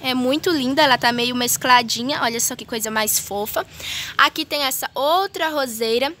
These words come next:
a gente gosta bastante, porém as nossas nesse momento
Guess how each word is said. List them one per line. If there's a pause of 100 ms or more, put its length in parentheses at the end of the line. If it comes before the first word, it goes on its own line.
a
gente
gosta
bastante,
porém
as
nossas
nesse
momento